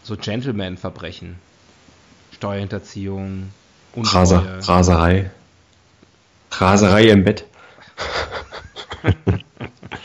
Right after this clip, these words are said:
Speaker 1: Ähm, Mord, aber nicht so richtig. <laughs> Ja.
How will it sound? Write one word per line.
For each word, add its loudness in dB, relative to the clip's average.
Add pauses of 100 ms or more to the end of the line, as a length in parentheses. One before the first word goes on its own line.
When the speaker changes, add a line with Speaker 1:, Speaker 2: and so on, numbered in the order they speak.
(2000)
Speaker 1:
Ähm, -6 (160)
Mord, 0 (140)
aber -6
nicht -6
so -10
richtig. -8 (640)
<laughs> -14 (1300)
Ja. -12